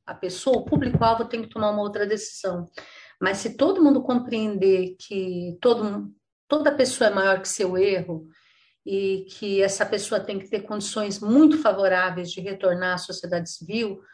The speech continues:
e, e viver de uma forma bacana pra todo mundo, é, é o aprendizado. Eu acho que todo mundo descobre alguma forma de contribuir.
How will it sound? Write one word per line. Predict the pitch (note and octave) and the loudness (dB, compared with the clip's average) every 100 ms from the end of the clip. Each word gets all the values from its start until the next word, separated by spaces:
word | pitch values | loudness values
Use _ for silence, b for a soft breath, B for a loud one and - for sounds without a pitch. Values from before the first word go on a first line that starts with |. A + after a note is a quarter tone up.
| b b b b | b b b b
e, | - F#3 F3+ F#3+ | -8 -6 -4 -4
e | |
viver | F3+ G3+ D#3 G#3 G#3 E3+ - | -2 -4 0 4 4 2 -4
de | - | -10
uma | F#3+ F#3 | -4 -4
forma | - F#3 F#3 - _ _ | -2 -4 -4 -12 _ _
bacana | F3 F#3 - A#3+ A3+ F#3+ | -4 -4 0 0 2 0
pra | F#3 F3 | -4 -8
todo | F#3+ F3 F3 | -6 -6 -4
mundo, | A3 C4 A3 F3 E3 D#3+ B B B _ | 0 0 0 -2 -6 -8 B B B _
é, | G#3+ G3+ F#3+ F#3 F3+ F#3 | 0 2 6 4 4 2
é | A3 | 2
o | A#3+ | 2
aprendizado. | A#3+ A#3+ A3 F#3+ E3 C#3+ D3 | 0 -4 -6 -4 -4 -4 -4
Eu | F3+ | -4
acho | G3+ - | -4 -6
que | A3+ | 2
todo | C4 A3+ | 4 4
mundo | A#3 G#3+ | -4 -8
descobre | G3+ - - G#3+ G#3+ G#3 | -8 -8 0 2 2 0
alguma | G3+ G#3 G3+ | -2 -2 -10
forma | - G3+ G3 | -6 -6 -6
de | - | -14
contribuir. | - G#3 G#3+ G3 G3+ F#3 F3+ | -12 -12 -10 -10 -8 -8 -10